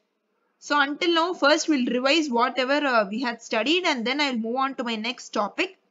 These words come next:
So first we have understood what is borrowing cost, there is interest cost, and there are various other costs also. Okay, then you understood what is qualifying asset.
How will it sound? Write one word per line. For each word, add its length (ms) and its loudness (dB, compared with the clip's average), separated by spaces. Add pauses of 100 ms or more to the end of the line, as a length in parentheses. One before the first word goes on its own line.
(400)
So 160 -2
first 400 2
we 60 2
have 180 2
understood 600 0
what 380 2
is 220 -2
borrowing 500 2
cost, 460 2
there 160 2
is 100 -6
interest 480 -4
cost, 380 4
and 160 -2
there 100 2
are 80 4
various 460 2
other 300 2
costs 360 2
also. 540 0 (420)
Okay, 320 2
then 180 0
you 140 0
understood 540 0
what 280 2
is 160 -2
qualifying 680 2
asset. 460 0